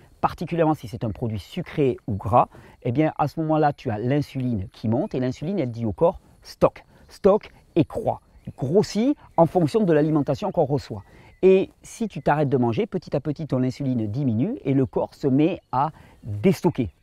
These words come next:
hein. Euh, il y a un autre facteur qui va de pair avec l'insuline, d'ailleurs, qui est un facteur de croissance qu'on appelle le M T O R,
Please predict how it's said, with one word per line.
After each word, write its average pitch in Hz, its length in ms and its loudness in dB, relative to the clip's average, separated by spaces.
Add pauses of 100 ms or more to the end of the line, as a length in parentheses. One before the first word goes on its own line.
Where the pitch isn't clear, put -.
(100)
hein. 165 160 -4 (420)
Euh, 143 160 2
il 151 60 -2
y 147 60 8
a 151 40 6
un 151 60 6
autre 170 160 2
facteur 151 340 0
qui 123 140 -4
va 120 300 4
de 120 120 2
pair 160 300 4
avec 113 180 0
l'insuline, 156 440 -4
d'ailleurs, 160 260 -2
qui - 80 -10
est - 80 -8
un - 80 -4
facteur 127 360 -4
de 107 100 -2
croissance 175 520 -2
qu'on 120 140 -4
appelle 123 280 0
le 123 200 -2
M 156 220 2
T 135 400 0
O 117 160 -2 (120)
R, 160 220 4